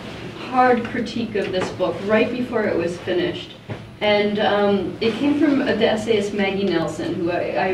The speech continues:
admire, and she has a, a wonderful book that's gonna be coming out this spring called The Argonauts. Um, and she read a draft of this for me not too long before I had to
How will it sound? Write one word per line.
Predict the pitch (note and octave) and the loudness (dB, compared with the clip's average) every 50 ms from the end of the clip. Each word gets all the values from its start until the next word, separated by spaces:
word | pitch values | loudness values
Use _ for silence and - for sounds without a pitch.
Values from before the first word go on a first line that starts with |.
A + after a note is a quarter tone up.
| G3+ - - | 0 -2 -2
admire, | - - G#3+ G#3+ G#3 G#3 G#3+ A3 G#3+ G#3 G#3 | -2 -2 0 0 2 2 2 2 2 2 2
and | G3 F#3 F#3 - | 2 0 0 -2
she | - - C4+ C#4+ | -4 -2 0 0
has | D4 D4 - G3+ | 2 2 2 2
a, | G3+ F#3 - - - - - - - - - - | 0 0 -2 -4 -8 -12 -14 -16 -16 -10 -2 0
a | G#3+ | 2
wonderful | A3 G3+ G3 B3+ C#4+ D4 D4 C#4 C4 B3+ - - G#3+ G3 | 2 4 4 6 6 6 6 6 4 2 2 0 0 0
book | F#3+ F#3+ G3 F#3 F#3 F#3 - | 0 2 2 2 2 0 -2
that's | A#3 A3+ - G3 G3 G3+ G3 G3+ - - | -6 -6 -4 -2 0 0 0 0 -2 -2
gonna | - A3+ A3 G3+ | 0 2 2 2
be | G3 G3+ G3+ - | 2 0 0 -2
coming | A3 G3+ G3+ G3 F#3 | 0 0 2 2 2
out | F#3 F3 - | 0 -2 -2
this | - F3+ - | -4 -6 -6
spring | - - - F#3 F#3 F3+ F3+ | -8 -4 -2 0 0 0 0
called | F#3+ E3+ - | -2 -2 -2
The | F3 - | -2 0
Argonauts. | D#3+ E3 D#3+ E3 F3 F3 E3+ E3 - - - - - - - - - - - - - - - | 0 0 0 0 0 0 0 0 0 -2 -4 -8 -12 -16 -18 -20 -20 -20 -20 -20 -16 -8 -4
Um, | G3 F#3+ F#3+ F#3+ F#3 F3+ E3 F3 F3 - - - - - - - - - | 0 2 2 2 2 2 0 -2 -4 -6 -10 -12 -14 -16 -18 -14 -6 -2
and | A3+ A3+ A3+ A3 G#3 | 2 2 4 4 2
she | - - F4+ E4 E4 | 4 6 6 8 8
read | E4+ E4+ D4+ | 8 6 4
a | C4 G#3+ | 2 4
draft | A3 G#3 G3 - G#3+ - G#3+ | 4 4 4 4 2 0 -2
of | G3+ F#3 | -2 0
this | F#3+ F#3+ - - | 0 0 -2 -2
for | - - G#3 G3 | -4 -2 0 0
me | G3 F#3+ F#3 F#3+ F3+ - - - - - - - - - | 2 2 2 2 2 0 -2 -4 -4 -6 -8 -10 -10 0
not | - C4 C4+ C#4 D#4 E4+ - - | 6 8 8 8 8 8 6 4
too | - F4 F4 | 4 4 6
long | - - C4+ B3 B3 A3+ | 6 6 4 4 2 0
before | G#3+ A3+ A3 A3 G#3 | 0 0 2 4 4
I | G3+ G3 | 6 6
had | G#3 G3+ F#3 F#3 | 6 4 4 2
to | F#3+ F3+ D#3+ - - - - - - - - - | 2 0 0 0 -4 -6 -12 -14 -16 -14 -12 -10